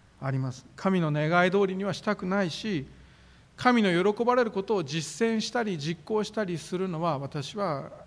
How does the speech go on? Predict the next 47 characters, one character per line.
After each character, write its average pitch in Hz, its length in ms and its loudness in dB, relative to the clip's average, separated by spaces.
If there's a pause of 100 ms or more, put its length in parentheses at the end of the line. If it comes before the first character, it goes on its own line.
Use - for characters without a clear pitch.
嫌 160 220 -2
だ 185 180 -2
と 160 300 -10
い 131 280 -4
う - 40 -12 (100)
意 143 80 -4
味 135 120 -4
の 156 260 -8 (600)
言 147 220 -4
葉 127 300 -6
で 165 200 -4
あ 135 100 -6
り 135 80 -8
ま 143 120 -6
す。 - 120 -16 (4000)
そ - 260 -2
ん 214 60 4
な 214 120 4
言 208 300 0
葉 220 140 2
を 180 220 2
口 - 280 -8
に 170 160 2
し - 120 -10
た 165 520 2
お 185 140 -2
兄 214 200 4
ち 170 100 0
ゃ 135 100 2
ん 127 40 0
っ 117 40 -6
て - 120 -12
い 123 40 -4
う - 20 -4
の 123 60 -2
は 120 60 -4
一 123 80 -8 (100)
体 151 320 2 (800)
誰 269 280 4
を 202 60 6
指 - 100 2 (180)
し - 80 -6
て 165 120 0
い 151 60 0
た 160 140 0
の 151 100 0
か 165 260 -4